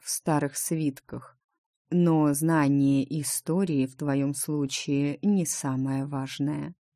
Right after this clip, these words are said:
Элла, ты только представь, какая за тобой начнется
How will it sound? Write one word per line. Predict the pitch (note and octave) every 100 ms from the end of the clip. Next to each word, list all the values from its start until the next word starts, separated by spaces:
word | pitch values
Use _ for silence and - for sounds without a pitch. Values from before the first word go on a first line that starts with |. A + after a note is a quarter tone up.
| _ _ -
Элла, | E3 D3+ C3+ C3 B2+ D#3 - _ - - - -
ты | G3 G3 _
только | F#3 F#3+ G#3+ - F#3+
представь, | F#3+ E3+ D#3+ - - D3+ D3 C#3 - _ _ _ _
какая | F#3+ E3+ - D#3 D3+ C#3+ C#3
за | D3
тобой | C#3 D3 C#3+ D3
начнется | C#3+ C#3 - D#3 D3+ D3 -